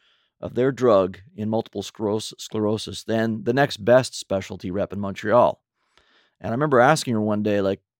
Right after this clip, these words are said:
"What, what's going on?" And he, she, she, she said, "Well," when they dug into it, the <laughs> explanation was actually quite simple. His wife has M S.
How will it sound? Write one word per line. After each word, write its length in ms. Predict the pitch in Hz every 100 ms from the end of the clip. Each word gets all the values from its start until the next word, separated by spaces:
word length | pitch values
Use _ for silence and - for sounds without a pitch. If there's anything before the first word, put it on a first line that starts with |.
| _ _
"What, 260 | - 165 -
what's 220 | 160 -
going 240 | - 156 131
on?" 240 | 175 113
And 100 | 110
he, 80 | -
she, 200 | - -
she, 220 | - 64
she 160 | - -
said, 160 | 131
"Well," 240 | 123 147 -
when 100 | 131
they 80 | 107
dug 260 | 120 117
into 240 | 156 127 98
it, 120 | - -
the 120 | 110
<laughs> 60 |
explanation 380 | 147 - 147 -
was 120 | 131
actually 280 | 135 147 123
quite 240 | 139 135 -
simple. 400 | 151 196 - _ _ _ _ _ -
His 200 | 131 113
wife 380 | 123 156 151 -
has 260 | 113 120
M 160 | 131 139
S. 360 | 165 - -